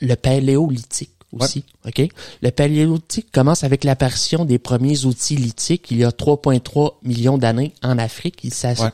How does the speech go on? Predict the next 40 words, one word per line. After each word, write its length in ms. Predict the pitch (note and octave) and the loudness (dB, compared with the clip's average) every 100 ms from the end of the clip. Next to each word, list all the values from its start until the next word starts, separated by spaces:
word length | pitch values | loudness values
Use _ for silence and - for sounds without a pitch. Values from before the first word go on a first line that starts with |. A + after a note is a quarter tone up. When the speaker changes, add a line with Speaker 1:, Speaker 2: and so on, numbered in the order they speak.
| - | -2
Speaker 1:
il 100 | B2 | -4
s'achève 440 | - C3 - D#3+ C#3+ | 0 0 2 2 4
il 100 | B2+ | 4
y 40 | |
a 140 | C3+ - | 4 2
onze 280 | C#3+ D3 B2 | 2 2 2
mille 220 | C#3+ D#3 | 2 2
sept 240 | - C#3 | -2 -4
cents 280 | - B2+ A#2 | -2 0 0
ans, 60 | C3+ | 0
à 40 | |
la 120 | C#3 A#2+ | 0 0
fin 160 | C#3 | -2
de 100 | C#3 | 0
la 120 | A#2+ A#2 | 0 0
dernière 360 | A#2+ A#2+ C3 | -2 -2 -2
période 360 | B2+ A#2+ A#2+ A#2 | -2 -2 -2 -2
glaciaire, 480 | A#2 G#2 - C3 D3 - - - - | -4 -4 -6 -6 -8 -10 -20 -20 -20
qui 180 | - B2+ | -4 0
ouvre 160 | C#3+ C3+ | 2 2
la 120 | A#2+ | 2
voie 260 | A2+ C3+ - | 2 0 2
au 180 | C#3+ C#3+ | 0 2
mésolithique 720 | C3 B2+ A#2 D3 A#2+ - E3 C3+ | 2 2 4 2 2 -2 0 2
en 80 | A#2+ | 2
Europe 360 | A2+ B2 E3+ C#3 | 2 2 0 0
et 40 | |
dans 180 | B2 A#2 | 0 2
de 120 | A#2 | 2
nombreuses 500 | A#2+ C#3 B2+ D3+ D3 | 2 2 2 2 2
régions 380 | A#2+ A2+ C#3+ E3 - | 0 0 -2 -4 -8
du 160 | A#2 | -4
monde. 600 | A#2 A2+ A#2 A2 G#2+ - - _ - - | -2 0 -2 -6 -8 -14 -16 _ -20 -10
Speaker 2:
Ouais. 80 | A2 - - - | -10 -10 -16 -14
Speaker 1:
Fait 80 | - | -10
que 60 | - | -6
c'est 200 | - B2+ | -2 2
les 200 | B2+ C3 | 4 4
deux 100 | E3 | 2
principales 560 | - D3+ - - D3+ | 2 -2 -2 0 0